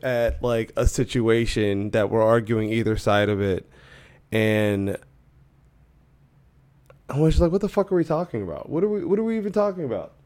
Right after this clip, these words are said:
Let's talk, like, why, you know, where, like, we'll even say for, like, the writer's strike." Um, I'm sorry, I'm all over the place here, but like I said, I had things on my mind. I just had to talk 'em, and, you know, I gotta talk 'em.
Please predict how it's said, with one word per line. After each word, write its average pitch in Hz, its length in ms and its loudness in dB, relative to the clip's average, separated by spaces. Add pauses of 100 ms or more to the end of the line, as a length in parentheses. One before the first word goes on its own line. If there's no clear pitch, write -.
(840)
Let's 185 240 -2
talk, - 300 2
like, 156 360 4
why, 165 280 2 (1400)
you 170 80 -2
know, 135 320 -4 (400)
where, 165 320 0
like, 147 420 -4
we'll 151 320 4
even 147 240 0
say 139 220 2
for, 131 180 -4
like, 110 220 -2
the 117 100 -2
writer's 104 400 -2
strike." - 500 -8 (380)
Um, 95 680 -6 (720)
I'm 123 120 -4
sorry, 98 260 0
I'm 104 120 -4
all 101 160 -2
over 85 160 -10
the 80 60 -16
place 87 280 -8
here, 98 220 -4
but 107 240 -6
like 113 160 -2
I 110 80 0
said, 98 180 6
I 92 40 -4
had 101 120 -2
things 117 240 0
on 110 60 -2
my 107 100 0
mind. 107 300 0
I 98 60 -2
just 101 180 0
had 101 180 2
to 98 140 2
talk 104 340 0
'em, 92 200 -4
and, 92 460 -6
you 104 120 -6
know, 95 80 -6
I 90 60 -6
gotta 90 100 -4
talk 98 260 -6
'em. 85 140 -14